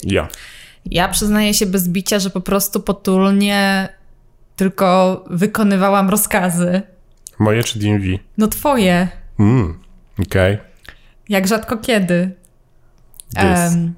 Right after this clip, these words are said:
Speaker 2: no i właśnie stąd też w sumie chciałam cię tutaj na łamach
Speaker 1: Mhm.
Speaker 2: przepytać.
Speaker 1: Okej.
Speaker 2: Ale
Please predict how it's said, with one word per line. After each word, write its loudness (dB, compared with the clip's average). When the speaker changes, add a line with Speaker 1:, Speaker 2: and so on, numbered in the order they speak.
Speaker 2:
no 4
i 2
właśnie -2
stąd -2
też 0
w -8
sumie 0
chciałam -2
cię -6
tutaj 2
na 2
łamach 0
Speaker 1:
Mhm. 4
Speaker 2:
przepytać. -4
Speaker 1:
Okej. -2
Speaker 2:
Ale 2